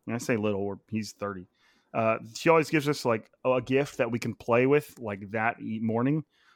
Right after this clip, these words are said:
Usually it's something that flies through the air, and then we just eventually crash it within, like, an hour, and it's done. But this one, this time she got us, uh, Nerf guns, so I was just walking around the house shooting my family with, uh, with a Nerf gun.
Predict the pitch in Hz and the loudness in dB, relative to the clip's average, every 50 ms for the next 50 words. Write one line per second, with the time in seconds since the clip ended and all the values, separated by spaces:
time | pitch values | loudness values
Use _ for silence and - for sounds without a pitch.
0 | _ _ 123 135 151 143 139 156 156 156 147 139 - - 147 139 139 151 139 135 | _ _ 0 0 0 2 2 4 4 4 4 2 2 2 2 4 4 4 4 4
1 | 123 117 110 - - 120 120 123 127 123 - - 135 117 113 110 110 117 123 131 | 4 2 2 2 4 4 4 4 2 0 0 -2 -2 0 0 2 2 2 2 2
2 | 131 123 117 113 113 107 117 120 - - 104 113 117 110 - 120 107 98 - - | 2 2 2 2 0 -2 -4 -6 -6 -4 -2 -2 -2 -2 -2 -4 -6 -4 -2 0
3 | 117 113 113 110 - 127 120 - 110 107 123 113 113 110 107 107 107 104 107 110 | 0 0 0 -2 -4 -8 -8 -8 -10 -10 -8 -8 -8 -8 -8 -8 -8 -8 -6 -6
4 | 110 110 110 107 98 - - - 110 113 120 123 - _ _ _ _ _ _ _ | -6 -8 -8 -10 -12 -14 -12 -10 -8 -8 -8 -8 -12 _ _ _ _ _ _ _
5 | _ - 123 120 123 117 - - - - 117 127 123 - - 127 120 117 117 117 | _ -2 0 0 0 -2 -6 -10 -10 -6 -4 -4 -4 -4 -4 -2 -2 -2 -2 -4
6 | 120 127 - - 131 120 117 - - 113 117 110 110 107 - - - 117 104 104 | -4 -4 -2 -2 -2 -2 -2 -4 -2 -2 0 0 0 -2 -4 -6 -6 -4 -4 -4
7 | 101 - _ _ _ _ _ _ _ _ - 123 131 135 127 - 127 110 101 98 | -6 -10 _ _ _ _ _ _ _ _ 0 2 4 4 4 2 0 0 0 -2
8 | - - - 117 110 107 104 107 107 - - 113 - - - 113 110 110 107 - | -6 -6 -2 0 2 2 2 0 -2 -6 -8 -10 -8 -2 0 0 0 0 -2 -6
9 | 113 107 104 104 104 107 107 104 98 104 104 104 104 - - - 113 107 104 104 | -6 -6 -4 -4 -4 -4 -6 -6 -6 -6 -6 -6 -8 -10 -10 -8 -8 -6 -6 -6
10 | 104 101 98 - - 107 104 104 107 104 104 - _ _ _ _ _ _ _ _ | -8 -10 -10 -10 -10 -8 -8 -8 -8 -8 -10 -14 _ _ _ _ _ _ _ _
11 | _ _ - 117 107 104 104 - 104 101 98 101 107 123 131 156 170 180 185 - | _ _ -8 -6 -6 -6 -6 -6 -6 -4 -4 -6 -4 -2 0 2 2 2 2 0
12 | 135 110 95 | -4 -12 -12